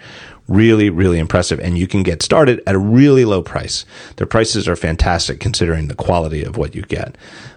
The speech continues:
Um, take your pictures.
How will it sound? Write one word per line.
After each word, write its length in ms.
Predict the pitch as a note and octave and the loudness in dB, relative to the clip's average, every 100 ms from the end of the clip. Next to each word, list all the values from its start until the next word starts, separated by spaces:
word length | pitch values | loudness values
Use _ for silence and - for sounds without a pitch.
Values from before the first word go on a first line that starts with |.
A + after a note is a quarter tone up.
| _ | _
Um, 480 | F2 D#2+ D#2 D2+ - _ _ _ _ - - _ A2 | -2 0 -2 -6 -14 _ _ _ _ -20 -20 _ 0
take 140 | A2+ | 0
your 60 | C3+ | -2
pictures. 540 | G#2+ - E2+ E2 E2+ | -2 -2 -2 -2 -4